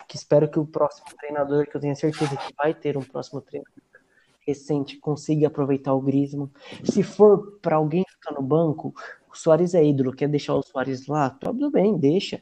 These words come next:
Ele entra, ele sabe fazer gols, assim foi a vida inteira do cara, mas deixa ele no banco um pouco, põe o Griezmann pra jogar, aí começa a arrumar o time em algumas outras posições, no meio, quem sabe jogar com o Griezmann lá na frente, e sei lá,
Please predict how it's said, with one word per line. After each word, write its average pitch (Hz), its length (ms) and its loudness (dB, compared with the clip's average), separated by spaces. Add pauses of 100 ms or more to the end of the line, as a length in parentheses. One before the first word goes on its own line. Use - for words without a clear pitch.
(120)
Ele 147 240 0
entra, 160 320 0
ele 131 120 -2
sabe 151 280 -2
fazer 160 240 0
gols, 143 440 0
assim 151 280 -4
foi 165 240 0
a - 20 -2
vida 156 200 -4
inteira 160 340 -2
do 151 100 -2
cara, 143 380 -2
mas 131 200 -2
deixa 147 260 -2
ele 170 120 -4
no 175 100 -4
banco 156 300 -4
um 151 40 -10
pouco, 156 340 -8 (320)
põe 151 180 0
o - 20 -6
Griezmann 156 340 -4
pra 151 140 -4
jogar, 139 460 -2 (300)
aí 147 260 2
começa 170 380 -4
a - 20 -6
arrumar 156 220 -2
o 147 80 2
time 147 280 -4
em 143 40 0
algumas 143 320 0
outras 135 240 -6
posições, 135 800 -2
no 139 100 0
meio, 135 480 2 (220)
quem 165 160 0
sabe 160 280 2
jogar 143 420 2
com 143 100 -10
o - 20 -10
Griezmann 143 340 -6
lá 143 80 0
na 139 140 -2
frente, 147 580 -2
e 135 340 -2
sei 151 180 0
lá, 131 160 0